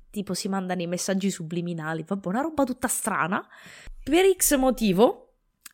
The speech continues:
sto tipo, sto, que-, questo detenuto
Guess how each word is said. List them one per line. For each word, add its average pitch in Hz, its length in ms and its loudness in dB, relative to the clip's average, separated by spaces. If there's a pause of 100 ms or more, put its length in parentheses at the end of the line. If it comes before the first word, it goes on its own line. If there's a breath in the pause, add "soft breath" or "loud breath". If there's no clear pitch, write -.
sto - 640 2
tipo, 247 300 6
sto, 190 680 6
que-, 190 100 0
questo 185 720 8
detenuto 185 760 4